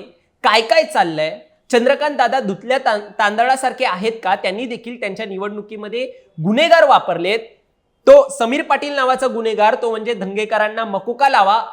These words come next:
असं म्हणतोय. अरे लाज वाटली पाहिजे, तुम्ही त्याला बोलले पाहिजे," असं सगळं धंगेकर म्हणतात. पुढे त्यांनी कुणाच्या शिफारशीवरून सचिन घायवळला बंदूक परवाना देण्यात आला किंवा चंद्रकांत पाटलांच्या कार्यालयात लुडबुड करणाऱ्या समीर पाटीलचे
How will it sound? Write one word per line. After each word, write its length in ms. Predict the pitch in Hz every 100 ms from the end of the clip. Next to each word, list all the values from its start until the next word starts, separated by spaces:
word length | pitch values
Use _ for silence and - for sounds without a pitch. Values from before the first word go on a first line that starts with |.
| - _ -
असं 220 | 196 277
म्हणतोय. 420 | 185 185 180 214 254 - -
अरे 180 | 240 269
लाज 220 | 254 285
वाटली 240 | 302 277
पाहिजे, 300 | 277 247 202
तुम्ही 240 | 226 247 233
त्याला 220 | 262 254
बोलले 300 | 214 226 285
पाहिजे," 340 | 220 156 131 104 _ _ _ _ _ -
असं 200 | 180 247
सगळं 380 | 247 190 208 - - 170
धंगेकर 460 | 180 190 226 220
म्हणतात. 300 | 170 143 196
पुढे 260 | 226 214 208
त्यांनी 360 | 208 208 233 277 - _ -
कुणाच्या 360 | 254 311 320 320
शिफारशीवरून 880 | 302 208 285 285 277 285 262 269 294
सचिन 400 | 254 - 294 269
घायवळला 580 | 208 226 240 240 254 262 - _ -
बंदूक 480 | 160 220 247 330 -
परवाना 400 | 285 247 233 226
देण्यात 380 | 202 196 190
आला 240 | 185 165 190
किंवा 240 | 208 226
चंद्रकांत 500 | 226 214 202 226 247
पाटलांच्या 480 | 240 196 208 208 226
कार्यालयात 600 | 226 180 185 202 190 185 -
लुडबुड 460 | 185 185 180 175 151
करणाऱ्या 500 | 226 190 185 190 196
समीर 340 | - 196 247
पाटीलचे 540 | 262 208 214 202 208